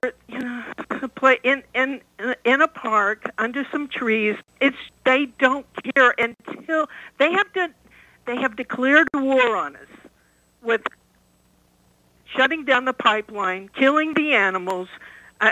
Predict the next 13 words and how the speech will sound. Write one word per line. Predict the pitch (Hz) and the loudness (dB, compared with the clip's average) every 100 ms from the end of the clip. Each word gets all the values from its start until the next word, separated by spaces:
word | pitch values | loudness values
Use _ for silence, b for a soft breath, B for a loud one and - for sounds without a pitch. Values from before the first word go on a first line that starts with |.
| - | 2
it, | 220 - | 0 2
you | 277 320 | 2 2
just | - 359 - | 0 -6 -2
name | 311 320 302 | 2 2 2
it. | 175 - | -2 0
They're | 214 | 4
letting | 277 339 311 | 4 4 0
all | 302 | 0
these | 285 277 - | 0 -4 -2
people | 294 277 294 254 | -2 0 0 0
in. | 226 208 220 B - | 0 0 -4 B -8
It, | 294 208 - | -8 -8 -4
it, | 240 | -2